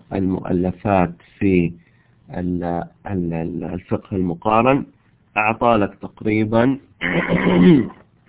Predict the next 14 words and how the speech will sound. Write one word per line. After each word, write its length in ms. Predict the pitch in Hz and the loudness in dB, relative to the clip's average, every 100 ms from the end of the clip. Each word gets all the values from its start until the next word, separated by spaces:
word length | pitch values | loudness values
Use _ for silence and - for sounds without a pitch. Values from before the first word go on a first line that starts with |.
| _ _ - | _ _ -10
أدى 220 | 113 113 | -8 -6
لك 240 | 113 110 - | -4 -4 -6
تقريبًا 1040 | - 113 113 117 120 120 117 120 120 120 117 | -10 -2 -2 0 0 0 0 0 0 0 -2
خمستاشر 680 | - 113 113 - 113 - | -4 -4 -2 0 0 0
كتاب، 380 | 92 90 - 76 - _ _ _ _ _ _ | -8 -8 -8 -8 -8 _ _ _ _ _ _
خمستاشر 760 | - 104 104 - 107 110 - 95 - | -6 -6 -4 -2 -2 -2 -4 -8 -8
كتاب، 380 | 92 120 131 135 _ - - _ _ - | -4 0 0 -2 _ -20 -20 _ _ -2
سنكتفي 580 | 117 123 - 139 - 117 | 0 0 0 -2 0 -2
ببعضها 1200 | 110 110 95 92 - - - 113 120 107 107 110 | 0 0 0 -2 -6 -10 -12 -2 0 0 0 0
اللي 240 | 104 110 | 0 0
هي 80 | 101 | 0
من 340 | 101 104 104 - | -2 -4 -4 -4
أهمها 460 | 110 113 98 95 | 0 2 0 0
والمشهورة، 840 | 92 95 98 - - 104 95 104 | -2 -2 -4 -4 -2 -2 0 -2